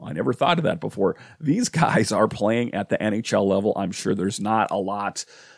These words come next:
that you could tell them to, to change things. I think primarily the timeout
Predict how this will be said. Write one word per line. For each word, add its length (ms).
that 160
you 100
could 180
tell 240
them 260
to, 480
to 120
change 400
things. 300
I 240
think 240
primarily 520
the 140
timeout 600